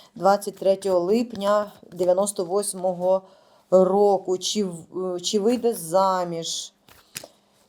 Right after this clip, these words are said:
Е, переїхати з Києва їй. Спасибо за ответ.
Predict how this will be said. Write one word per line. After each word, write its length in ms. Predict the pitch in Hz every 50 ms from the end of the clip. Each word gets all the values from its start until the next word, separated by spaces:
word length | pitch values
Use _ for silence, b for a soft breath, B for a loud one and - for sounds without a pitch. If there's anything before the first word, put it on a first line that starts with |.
| _ _ -
Е, 340 | 190 190 185 185 185 185 180
переїхати 640 | 180 196 185 185 185 185 214 226 226 - 196 190
з 100 | - -
Києва 600 | - - 196 202 202 196 185 185 175 160 165 165
їй. 440 | 160 151 156 165 165 165 160 151 - - _ _ -
Спасибо 600 | - - - 170 165 170 - - 196 185 180 170
за 140 | 160 170 165
ответ. 380 | 165 - 160 151 151 151 151